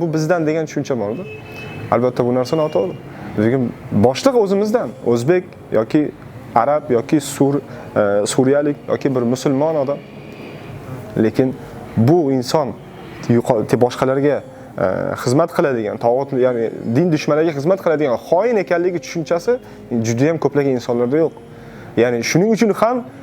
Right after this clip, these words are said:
bu kofirlar bizga shunday bir siyosat bilan, e, hujum qilishdiki, o'zimizdan bo'lgan bir boshliq qo'yishdi va biz endi, "Ha, mana biz ozodmiz" degan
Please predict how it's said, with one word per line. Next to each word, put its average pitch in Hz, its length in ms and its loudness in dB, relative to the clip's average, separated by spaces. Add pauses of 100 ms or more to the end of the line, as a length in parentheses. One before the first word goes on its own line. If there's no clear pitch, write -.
(280)
bu 156 80 6 (160)
kofirlar 160 420 4
bizga 139 180 0
shunday 214 400 2
bir 175 120 2 (340)
siyosat 160 400 2 (100)
bilan, 151 160 4 (340)
e, 113 100 4 (100)
hujum 180 300 4
qilishdiki, 160 420 -2
o'zimizdan 175 400 4
bo'lgan 190 260 2
bir 175 60 2 (100)
boshliq 170 340 -2
qo'yishdi 180 320 2 (400)
va 143 140 4
biz 208 100 4
endi, 196 300 4 (300)
"Ha, 135 120 2
mana 151 420 2
biz 180 80 -2 (160)
ozodmiz" 202 440 2
degan 175 200 2